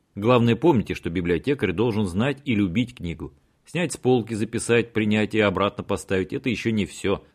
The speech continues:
что требуется от хорошего библиотекаря. Умей объяснить, порекомендовать читателю и подыскать нужную ему литературу. Ты обязан быть сам начитанным. Читай и конспектируй, без стеснения спрашивай, если что не понял.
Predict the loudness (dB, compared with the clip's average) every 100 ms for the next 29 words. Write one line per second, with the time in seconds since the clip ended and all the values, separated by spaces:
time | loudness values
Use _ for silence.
0 | _ -6 -6 -2 -2 -2 -4 -6 -6 -2
1 | -4 -4 -6 -4 -2 -2 -6 -10 -12 -18
2 | _ _ _ -6 0 2 4 2 2 -2
3 | -2 -2 -2 -6 -2 0 2 2 2 2
4 | 4 4 0 -2 0 0 -2 -4 -2 -2
5 | -2 0 0 0 0 0 0 2 2 0
6 | 0 -2 -2 -4 -10 -12 _ _ _ _
7 | _ -2 0 2 2 2 2 -2 -2 -4
8 | -4 -4 -2 0 -2 -6 -8 -8 -10 -12
9 | -18 _ _ -10 -4 0 0 0 -2 -4
10 | -6 -4 -4 -4 -6 -12 _ _ -8 -6
11 | -4 -2 -2 0 0 -2 -2 0 2 0
12 | -2 -2 -4 -4 -2 -2 0 -2 -2